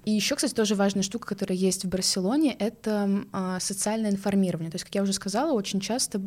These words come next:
м, гендерные проблемы на улицах города связаны не только с планированием, но и с социальными отношениями. Потому что понятно, что нельзя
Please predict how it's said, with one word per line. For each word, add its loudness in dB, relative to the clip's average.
м, -2
гендерные 0
проблемы -2
на -2
улицах -6
города -2
связаны 2
не 0
только 0
с 0
планированием, 0
но 2
и 2
с 2
социальными 2
отношениями. 0
Потому -6
что -10
понятно, -4
что -2
нельзя 0